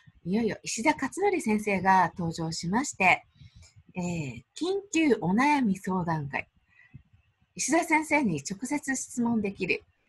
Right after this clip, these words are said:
し、お悩み相談ができる会です。えー、ぜひ、何でも答えてくださるので、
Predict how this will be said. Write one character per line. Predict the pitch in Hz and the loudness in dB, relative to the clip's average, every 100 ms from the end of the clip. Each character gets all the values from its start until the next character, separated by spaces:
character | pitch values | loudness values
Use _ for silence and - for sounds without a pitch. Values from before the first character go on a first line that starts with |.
| - | -4
し、 | 220 175 | 2 2
お | 190 | 4
悩 | 226 294 285 | 4 2 2
み | 277 | -2
相 | - 285 | 0 2
談 | 180 143 | 2 0
が | 151 196 | 2 2
で | 160 160 | 2 -2
き | 214 | 0
る | 165 - | 0 0
会 | 151 135 | -6 -8
で | 107 135 | -8 -14
す。 | - _ - _ - _ _ - _ | -18 _ -20 _ -20 _ _ -20 _
え | 170 | -10
ー、 | 160 | -2
ぜ | 285 | -2
ひ、 | 349 - - | -2 -6 -6
何 | 202 302 | -4 0
で | 415 | 2
も | 381 | 2
答 | 359 339 | 2 4
え | 330 | 4
て | 160 | 0
く | 160 | -6
だ | 175 | -4
さ | 202 | -2
る | 180 147 | -2 -2
の | 135 | -2
で、 | 202 185 - | 0 0 0